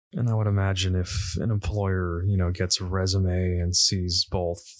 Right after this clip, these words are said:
military service and a degree, it just, to me, it's almost like the, the ideal combination 'cause of what you said of how, you know, they are similar, but yet they really do kind of play off each other.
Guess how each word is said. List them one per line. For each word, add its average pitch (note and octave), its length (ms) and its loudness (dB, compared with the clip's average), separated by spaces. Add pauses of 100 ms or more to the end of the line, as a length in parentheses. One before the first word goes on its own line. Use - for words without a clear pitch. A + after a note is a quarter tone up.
(120)
military F#2+ 640 0
service F2+ 720 0
and F#2 640 2
a G#2 60 0
degree, F#2+ 640 -2 (300)
it - 180 -4
just, - 580 0
to A#2+ 100 2
me, G#2 180 2
it's G2+ 280 0
almost G2 300 0
like F#2 220 -4
the, F#2 200 -2 (120)
the G#2+ 160 0
ideal G2 600 0
combination F2 840 0
'cause G2 180 0
of F2+ 80 -2
what F2 220 -2
you F2+ 80 -6
said F2 340 0
of E2+ 120 -4
how, F2 440 0 (180)
you A2 140 0
know, F#2 120 0
they F#2 160 0
are F2 160 -2
similar, G2 600 0
but F2+ 200 -4
yet F#2+ 240 -2
they F#2 120 -2
really F2+ 300 -2
do F2+ 160 -4
kind F#2 200 -2
of F2+ 80 -8
play F2 260 0
off D#2+ 260 -4
each - 220 -2
other. - 440 -4